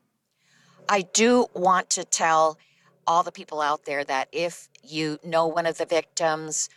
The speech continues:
uh, or you have been a victim, then there is support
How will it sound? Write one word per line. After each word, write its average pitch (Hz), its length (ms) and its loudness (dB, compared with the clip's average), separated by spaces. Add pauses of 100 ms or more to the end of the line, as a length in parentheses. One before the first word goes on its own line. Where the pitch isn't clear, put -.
(280)
uh, 143 340 2
or 156 400 2
you 147 140 -12
have 156 280 0
been 165 200 -4
a 160 60 -2
victim, 156 460 -6
then 139 420 -2 (120)
there 147 260 -2
is 165 380 -2 (140)
support - 520 -4